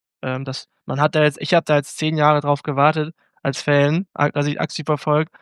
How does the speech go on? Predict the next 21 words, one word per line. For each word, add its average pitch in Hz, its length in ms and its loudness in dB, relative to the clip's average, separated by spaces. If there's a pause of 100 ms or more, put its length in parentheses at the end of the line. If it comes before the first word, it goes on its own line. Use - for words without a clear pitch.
(160)
dass - 160 0
man 147 180 2
mal 143 360 4 (120)
den 139 160 -2
First 156 400 0
Seed 156 360 -4
in 135 120 -2
der 131 140 0
Div-, 131 260 -4
in 135 140 0
der 135 100 2
N 139 120 2
F 139 140 2
C 139 220 -2
hat 123 220 0
und 131 240 -2
auch 139 160 0
mal 135 180 2
wirklich 147 260 0
einen 139 100 0
realistischen 135 640 -2